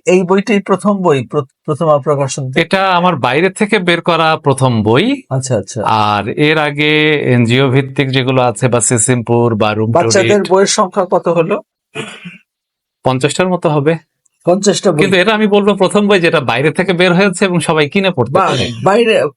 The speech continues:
Speaker 1: আচ্ছা, বাইরের থেকে মানে হচ্ছে, আচ্ছা, আ-, এর আগে যেগুলো বেরিয়েছে এনজিও থেকে বের করা?
Speaker 2: সেগুলো বেশিরভাগই হলো তাদের জন্য
Speaker 1: বাইরে
Speaker 2: হলো
Speaker 1: বিক্রি হয় না?
Speaker 2: বিনামূল্যে, বিনামূল্যে তাদেরকে
Speaker 1: বাইরে
Speaker 2: প্রচারের
Speaker 1: বিক্রি
Speaker 2: জন্য
Speaker 1: হয় না।
Speaker 2: বেশিরভাগ বই তেমন।
Speaker 1: তাহলে এই, এইটাই মানে আত্মপ্রকাশের দিক থেকে, মানে প্রচারের দিক থেকে,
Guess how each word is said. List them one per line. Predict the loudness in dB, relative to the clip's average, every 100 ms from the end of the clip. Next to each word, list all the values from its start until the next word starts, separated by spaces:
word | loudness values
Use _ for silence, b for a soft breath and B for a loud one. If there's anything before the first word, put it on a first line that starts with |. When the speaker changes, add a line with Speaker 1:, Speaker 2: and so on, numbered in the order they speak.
| -4
Speaker 1:
আচ্ছা, | -2 0
বাইরের | 0 2 2 2 0
থেকে | -2 -2
মানে | 0 2 2
হচ্ছে, | 0 -2 0 0 0 -6 _ _ _ _ -4
আচ্ছা, | -2 0
আ-, | 0 0 0
এর | 0 2 2 0
আগে | -2 0 0 2
যেগুলো | 2 2 2
বেরিয়েছে | 0 2 2 0 -2
এনজিও | 0 2 2 2 2
থেকে | 0 0 0
বের | 2 0
করা? | 0 0
Speaker 2:
সেগুলো | 2 2
বেশিরভাগই | 2 0 0 0 0 0
হলো | 0 0 2
তাদের | 0 0 0
জন্য | 2 2
Speaker 1:
বাইরে | 2
Speaker 2:
হলো | 2
Speaker 1:
বিক্রি | 2 2
হয় | 2
না? |
Speaker 2:
বিনামূল্যে, | 0 2 2
বিনামূল্যে | 0 0 0 0 2 2
তাদেরকে | 0 -2 -4 -2
Speaker 1:
বাইরে | 0 2
Speaker 2:
প্রচারের | 2 0
Speaker 1:
বিক্রি | 0
Speaker 2:
জন্য | 0
Speaker 1:
হয় | 0
না। |
Speaker 2:
বেশিরভাগ | 0 -2 -2 -2
বই | -2 -2 -2
তেমন। | -2 -6 -4
Speaker 1:
তাহলে | 0 0 0
এই, | 0 2 2
এইটাই | 2 0 0 0
মানে | 0 0 0 2 0 -4 _ _ _ _ _ _ -8
আত্মপ্রকাশের | -4 -2 -4 -8 -4 -2 0 -2 -4 -4
দিক | -6 -6
থেকে, | -6 -2
মানে | -2 -2
প্রচারের | -4 -6 -2 0 0 -4
দিক | -6 -8 -6
থেকে, | -8 -4 -4